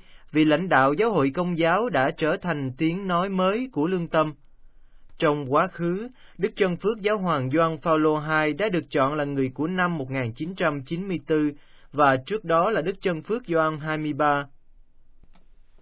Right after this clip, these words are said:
Tuần qua, Đức Thánh Cha đã lên tiếng hỗ trợ chiến dịch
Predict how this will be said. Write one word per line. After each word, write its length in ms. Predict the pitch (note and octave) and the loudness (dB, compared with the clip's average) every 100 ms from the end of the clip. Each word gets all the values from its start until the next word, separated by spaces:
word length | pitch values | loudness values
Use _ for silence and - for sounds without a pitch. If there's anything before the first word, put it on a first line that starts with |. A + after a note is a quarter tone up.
| - - - - - - - - - - | -20 -20 -20 -20 -20 -20 -20 -20 -10 -2
Tuần 240 | E3 D3 - | 0 0 -2
qua, 380 | E3 E3+ E3+ E3+ - - - | 6 8 8 4 -8 -20 -8
Đức 120 | G#3+ C4 | -4 0
Thánh 160 | C4+ B3+ | 0 2
Cha 280 | G#3+ G3 F#3 | 4 4 4
đã 160 | D#3+ | 4
lên 220 | G3+ G3 | 2 0
tiếng 260 | F3+ G3+ A#3+ | 0 -2 0
hỗ 180 | E3+ D3 | 0 2
trợ 260 | C#3 C3 C3+ | 2 0 0
chiến 260 | F#3+ A#3 G3 | -4 -4 0
dịch 160 | D3 | 0